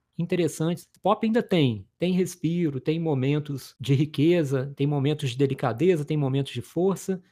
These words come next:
mas eu acho que não mais no ponto de ser uma força transformadora como nos anos sessenta, setenta e oitenta, nesses momentos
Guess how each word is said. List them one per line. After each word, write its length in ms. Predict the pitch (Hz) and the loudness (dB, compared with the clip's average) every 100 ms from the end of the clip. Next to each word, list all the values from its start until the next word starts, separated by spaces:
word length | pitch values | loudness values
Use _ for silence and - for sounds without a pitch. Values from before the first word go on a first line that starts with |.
| _ _ _ _ | _ _ _ _
mas 320 | - 165 202 196 | 2 6 6 8
eu 100 | 196 | 6
acho 180 | 196 | 6
que 120 | - 214 | 4 4
não 440 | 185 180 208 247 | 6 6 6 4
mais 520 | 190 160 196 185 180 | 4 4 2 2 -4
no 380 | 202 208 185 185 | -10 -8 -2 -2
ponto 340 | - 170 180 170 | 0 2 2 -2
de 80 | |
ser 180 | - - | -2 2
uma 220 | 190 190 | 2 2
força 560 | 190 - - 208 202 196 | 0 0 2 2 4 0
transformadora 1080 | 196 175 160 180 175 165 120 131 151 160 143 _ _ | 0 -2 -2 0 2 2 2 4 4 4 -2 _ _
como 800 | - 160 156 156 147 139 123 120 - _ | 2 4 4 6 6 8 6 2 -6 _
nos 240 | 147 147 | -2 2
anos 160 | 143 151 | 0 2
sessenta, 500 | - 135 - 156 160 | 0 0 0 -4 -4
setenta 540 | 151 147 - 139 151 165 | -4 -6 0 0 0 -2
e 120 | 160 | -2
oitenta, 460 | 156 - 139 147 | -2 0 -2 0
nesses 320 | 151 147 151 143 | 0 0 -2 -2
momentos 800 | 160 139 135 143 151 139 - | 0 2 0 0 -4 -12 -16